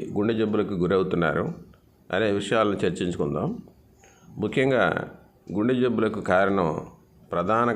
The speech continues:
కారణం కొలెస్ట్రాల్ పెరుగుదల అని మనం ఇంతవరకు అనుకుంటున్నాం. కానీ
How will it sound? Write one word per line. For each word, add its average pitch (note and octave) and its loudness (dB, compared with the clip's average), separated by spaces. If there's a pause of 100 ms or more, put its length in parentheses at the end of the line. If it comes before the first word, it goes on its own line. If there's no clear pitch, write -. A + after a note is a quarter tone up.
కారణం G2+ 2 (400)
కొలెస్ట్రాల్ G#2+ 2 (560)
పెరుగుదల G#2+ 4 (120)
అని A2 4
మనం G#2 2
ఇంతవరకు F#2+ 2
అనుకుంటున్నాం. E2+ -2 (600)
కానీ G#2+ 2